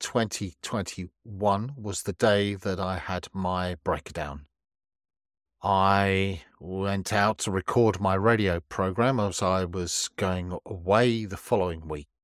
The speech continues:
So it was for the following Saturday. My wife had gone out, as she always did on a Sunday. And I got back home around about two o'clock in the afternoon. She asked me if I wanted any lunch.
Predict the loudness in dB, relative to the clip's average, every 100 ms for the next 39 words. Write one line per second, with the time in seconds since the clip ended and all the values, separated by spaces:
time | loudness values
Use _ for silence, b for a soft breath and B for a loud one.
0 | _ _ -12 -10 -12 -12 -16 -10 -12 -10
1 | -4 -2 -2 -4 -6 -6 -6 -8 -6 -4
2 | -4 -4 -4 -4 2 4 4 2 -4 0
3 | 2 4 2 -4 -8 -4 -2 -2 -2 0
4 | 0 2 0 -2 -4 -6 -6 -10 -10 -10
5 | -10 -10 -8 -6 -2 -2 2 0 0 _
6 | _ _ _ _ _ _ _ _ -2 0
7 | 4 4 4 4 2 2 4 4 2 0
8 | -2 -2 -2 -4 -6 -10 -14 -12 -12 -12
9 | _ _ _ -2 2 2 4 0 0 -4
10 | -6 -4 -4 -2 0 0 -4 _ _ _
11 | _ _ _ _ _ _ _ _ _ _
12 | 0 4 6 6 4 2 -2 0 0 0
13 | -2 -4 -4 -4 -4 -2 2 0 0 -4
14 | -4